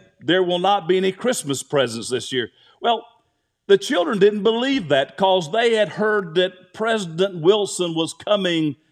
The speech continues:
to their country and to their place. He brought hope and optimism. But we find that the cheering only lasted about a year. Then it gradually began to dissipate.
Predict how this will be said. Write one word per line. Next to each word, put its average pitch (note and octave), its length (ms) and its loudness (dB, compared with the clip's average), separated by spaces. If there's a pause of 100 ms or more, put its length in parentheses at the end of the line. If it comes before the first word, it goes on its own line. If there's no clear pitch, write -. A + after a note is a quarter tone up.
(120)
to F3 160 0
their F#3 220 0
country E3 580 0
and D3 140 -2
to D#3+ 100 -4
their E3 220 0
place. D3+ 760 -4 (400)
He F3+ 180 -4
brought D3+ 380 0
hope D#3 380 -2
and B2 160 0
optimism. F#2 880 -6 (1160)
But D3+ 320 -6
we C3+ 100 -4
find C#3+ 460 -2
that A#2+ 120 -6
the A2+ 80 -10
cheering A2+ 880 -4 (120)
only C3+ 260 -2
lasted A#2+ 480 -2
about G#2 280 -2
a G#2 40 -4
year. G#2+ 480 -4 (1040)
Then G3+ 420 0 (360)
it E3+ 220 -4
gradually F#3+ 560 0
began E3 840 -2 (340)
to D#3+ 80 -2
dissipate. C3+ 640 -2